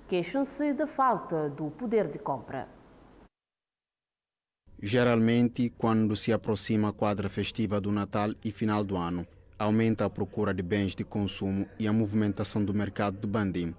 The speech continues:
Speaker 2: torna-se mais notória. Os produtos alimentícios, vestuários, calçados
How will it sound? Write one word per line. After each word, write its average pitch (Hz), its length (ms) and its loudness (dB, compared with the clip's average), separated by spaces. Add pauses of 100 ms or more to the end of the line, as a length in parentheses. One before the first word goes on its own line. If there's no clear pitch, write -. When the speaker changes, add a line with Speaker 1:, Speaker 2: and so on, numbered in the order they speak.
(480)
Speaker 2:
torna-se 104 440 2
mais 104 280 0
notória. 82 520 -4 (680)
Os 110 120 -4
produtos 110 500 0
alimentícios, 110 840 2 (380)
vestuários, 87 800 0 (340)
calçados 107 640 0